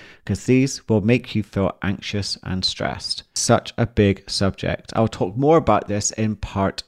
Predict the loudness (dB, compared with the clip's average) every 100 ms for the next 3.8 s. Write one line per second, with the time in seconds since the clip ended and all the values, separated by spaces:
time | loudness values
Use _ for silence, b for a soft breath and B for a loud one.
0 | _ 0 2 2 -2 -2 -2 0 0 -2
1 | -2 -2 -2 2 2 2 -2 -2 -6 0
2 | 4 4 2 2 4 4 2 0 2 -2
3 | -4 2 2 4 -2 2 2 2